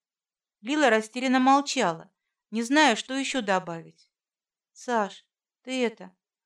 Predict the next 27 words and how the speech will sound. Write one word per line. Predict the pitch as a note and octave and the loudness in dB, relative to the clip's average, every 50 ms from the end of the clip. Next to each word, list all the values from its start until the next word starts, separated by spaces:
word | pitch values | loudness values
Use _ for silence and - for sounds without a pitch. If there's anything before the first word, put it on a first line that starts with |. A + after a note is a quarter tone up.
| _ _ | _ _
зла | - G#3 B3+ D4 D4+ C#4+ | -12 -4 0 2 4 4
не | B3+ A3+ A3+ A3+ | 6 4 4 2
держи, | A3 C#4 C#4+ C#4 C4+ C4+ D#4+ E4 D#4+ D#4+ - _ _ | 0 -2 -4 -4 -2 -2 -2 -2 -2 -4 -8 _ _
ладно? | A#3+ B3+ C#4 D4 C#4+ A3+ G#3+ G3 G3+ _ _ _ _ _ _ _ _ _ - | -2 0 0 0 0 -2 -8 -14 -14 _ _ _ _ _ _ _ _ _ -10
Мы | B3 C#4+ | -8 -4
также | C#4+ - F#4 F4+ C#4+ - C4+ | 2 2 2 2 4 2 0
будем | A#3 C4 C#4 A3+ A#3+ A3+ A3+ | 0 0 -2 -2 0 0 0
дружить | - C4+ D4 C#4+ C4+ C#4+ A#3 A3 - _ _ _ _ | 0 0 -4 -4 -2 -4 -4 -6 -8 _ _ _ _
и | G3 | -18
всё | - - C#4 | -14 -12 -6
такое. | C4 D4+ D4 C#4+ C#4+ - A#3 A#3+ A3 G#3+ G3+ G3+ _ _ _ _ _ _ _ _ _ _ | -2 0 0 0 0 -4 -4 -4 -4 -4 -6 -10 _ _ _ _ _ _ _ _ _ _
Ваське | G#3 A#3 C#4 D4 C#4+ C#4+ - - C4+ | -2 2 2 4 4 2 -2 -4 -2
болтать | A#3 B3 B3 B3 B3 B3 B3 A#3 A3+ A3 G#3 G#3 | 2 2 2 2 2 2 2 2 2 2 -2 -8
будем». | G3 G#3+ A3 G#3+ G#3 G#3 G3+ G3 G3+ - _ _ _ _ _ _ _ _ _ _ _ _ _ _ | -12 -10 -8 -8 -10 -10 -14 -18 -18 -20 _ _ _ _ _ _ _ _ _ _ _ _ _ _
Она | - G#3 A3+ B3+ C4 | -4 0 2 4 4
неловко | C4 C#4+ D4+ E4+ E4 - - B3+ | 4 4 4 4 2 0 -4 -4
сжала | A3 G3+ A#3 A#3+ B3+ B3+ | -2 2 2 4 4 4
его | B3+ B3 B3 C4 C4 | 2 0 0 -2 -2
руку. | A#3+ A3 F#3+ F#3+ _ _ - - _ _ _ _ _ _ _ _ _ _ _ _ _ _ | -2 -4 -6 -8 _ _ -20 -20 _ _ _ _ _ _ _ _ _ _ _ _ _ _
«Нужны | - A#3+ B3 B3 A#3 G#3+ A3+ B3 B3 A#3+ | -2 0 0 0 0 2 2 4 4 6
мне | A#3 A3 G#3 | 4 2 0
такие | G#3 G#3+ G3+ G3 G3+ G#3 G3 G3 | 0 -2 -4 -4 -4 -4 -6 -4
друзья», | F3 G3 F#3+ G#3 G3 F#3+ G3+ G3 G3 F#3 F3+ F#3 _ _ _ _ _ _ _ _ _ _ | -2 -2 -2 -4 -4 -6 -6 -6 -6 -6 -6 -8 _ _ _ _ _ _ _ _ _ _
грубовато | - G#3 G#3+ G#3 G#3 A3+ A3+ B3+ C4+ C4+ C4 G#3+ | -10 -6 -4 0 0 2 2 2 2 2 0 -2
бросил | F#3+ G#3+ A3+ A#3 A#3 A#3+ A3+ | -2 0 -2 -2 -2 -4 -8
Санёк, | G#3+ - A#3+ A3+ A3 G#3 G3+ F#3+ E3+ E3+ _ _ _ _ _ _ _ _ | -8 -4 -2 0 0 0 0 -4 -6 -10 _ _ _ _ _ _ _ _
сплюнул | - - _ - C#4 C#4 D#4 D4+ C#4 A3 D#3+ D3+ - | -20 -18 _ -4 0 2 4 4 4 2 2 -2 -8